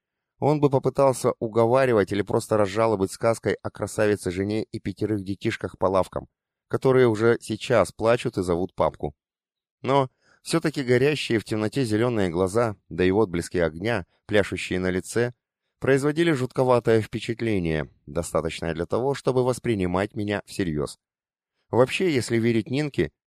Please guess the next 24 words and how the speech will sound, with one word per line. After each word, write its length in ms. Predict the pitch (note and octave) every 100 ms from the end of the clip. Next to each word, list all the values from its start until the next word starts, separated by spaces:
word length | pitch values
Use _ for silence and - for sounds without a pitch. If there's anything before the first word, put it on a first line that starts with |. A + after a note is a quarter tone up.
| -
зеленый 500 | F#2+ A#2+ B2+ B2 A2+
цвет 340 | - B2+ C#3
куда 320 | - G#2+ F#2 G#2
страшнее 580 | - A2+ - F#2+ F#2+ F2
ее 140 | E2+
красного. 520 | - C#2+ - C#2+ C2+ - _ _ _ _ _ _ _ _ _ -
После 300 | G#2+ A2+ G#2
короткого 500 | A#2 A#2 - G2+ F2+
допроса, 540 | F#2 A2 A#2 A#2+ G#2+ _ _ _
во 120 | G#2
время 260 | A#2+ E3 D3+
которого 460 | C3 - C3+ B2 A2
наемник 480 | G#2+ A#2 A2+ G#2
отвечал 440 | G#2+ - A2 A2 G#2
четко 360 | - G#2+ -
и 80 | F#2+
по 140 | - F2+
делу, 360 | G#2 A2+ A2+ _
причем 300 | - F#2+ F#2+
даже 240 | F2+ F2+ F#2
особо, 360 | F#2 F#2 F2+
по-моему, 480 | F2+ F2+ F#2 F2+ F2
не 120 | F2
врал, 340 | F2 G2 A2